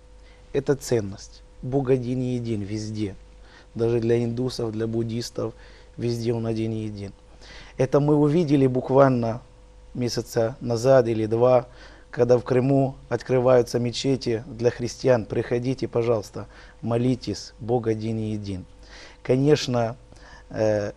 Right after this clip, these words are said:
шайтаны, в скобках, сатана, э, наушает всегда людей, ищет зло. Это внутреннее зло,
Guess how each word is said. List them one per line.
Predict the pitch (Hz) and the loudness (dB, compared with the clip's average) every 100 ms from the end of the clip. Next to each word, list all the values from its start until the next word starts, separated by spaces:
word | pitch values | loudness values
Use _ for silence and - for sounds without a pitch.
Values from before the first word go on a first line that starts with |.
| - | -10
шайтаны, | - 131 123 139 135 110 98 - - | -2 0 4 6 6 4 -4 -12 -20
в | - | -16
скобках, | - 117 104 101 - - - - - - - - | -4 -2 -2 -4 -10 -14 -20 -20 -20 -20 -20 -8
сатана, | - 113 127 143 147 143 - - - - - - | -4 2 4 6 4 2 -12 -20 -20 -18 -18 -6
э, | 117 113 110 | 0 0 0
наушает | 117 131 127 139 127 | 0 0 2 4 4
всегда | - 131 127 120 | 0 0 6 6
людей, | 110 123 123 101 - - - - - - - - - 170 | 4 0 0 -2 -6 -20 -20 -20 -20 -20 -20 -20 -10 -4
ищет | 156 131 107 | -2 -2 -4
зло. | 117 131 101 - - - - - - - - - - - | -2 0 -2 -6 -20 -20 -20 -20 -20 -20 -20 -20 -20 -8
Это | - 131 135 131 - | -6 2 4 4 0
внутреннее | 131 160 139 131 123 120 | -2 0 0 0 0 0
зло, | 123 165 185 | 2 4 4